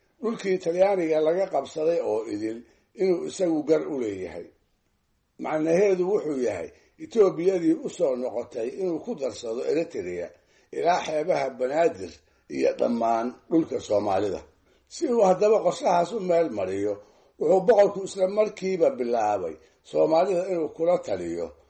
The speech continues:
gebgebta leegada intay dhagaha ka furaystaan, ololaha madax bannaanida ee ay ku daba joogaanna ay faraha ka qaadaan inay ku soo biiraan dalkooda hooyo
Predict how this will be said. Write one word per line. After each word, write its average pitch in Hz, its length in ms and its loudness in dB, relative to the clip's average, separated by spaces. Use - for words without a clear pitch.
gebgebta 170 500 2
leegada 151 520 2
intay 156 320 -6
dhagaha 147 380 -2
ka - 140 -6
furaystaan, 131 720 -4
ololaha 165 460 4
madax 135 320 -4
bannaanida 135 640 -4
ee 131 180 -2
ay 143 240 -4
ku - 160 -14
daba 156 280 -4
joogaanna 139 720 0
ay 139 180 -2
faraha 151 420 -2
ka 180 160 -6
qaadaan 131 520 0
inay 196 200 2
ku 240 100 -6
soo 160 300 4
biiraan 147 580 2
dalkooda 127 540 0
hooyo 98 480 -2